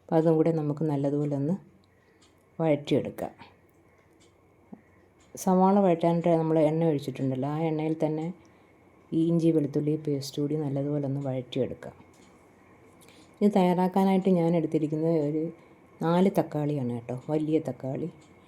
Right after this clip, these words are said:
ഇപ്പോൾ ഞാൻ നാലഞ്ച് പച്ചമുളക് ഇട്ട് കൊടുത്തിട്ടുണ്ട്. നമ്മുടെ എരിവിനനുസരിച്ച് പച്ചമുളക് ചേർക്കാം. നമ്മൾ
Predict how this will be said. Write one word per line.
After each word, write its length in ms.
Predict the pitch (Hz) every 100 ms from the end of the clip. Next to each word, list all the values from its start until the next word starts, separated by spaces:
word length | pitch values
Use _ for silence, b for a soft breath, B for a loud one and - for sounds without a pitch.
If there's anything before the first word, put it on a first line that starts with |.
| B - - 185
ഇപ്പോൾ 160 | 202 202
ഞാൻ 100 | 180 175
നാലഞ്ച് 400 | 170 165 175 170 226 220 - B B B - -
പച്ചമുളക് 500 | 175 190 190 190 175
ഇട്ട് 140 | 165 156 - - -
കൊടുത്തിട്ടുണ്ട്. 480 | 156 156 135 147 170
നമ്മുടെ 200 | 170 165 170
എരിവിനനുസരിച്ച് 680 | 170 190 196 160 165 156 180
പച്ചമുളക് 480 | 165 156 156 151 156 151
ചേർക്കാം. 320 | 135 - 151 165
നമ്മൾ 140 | 151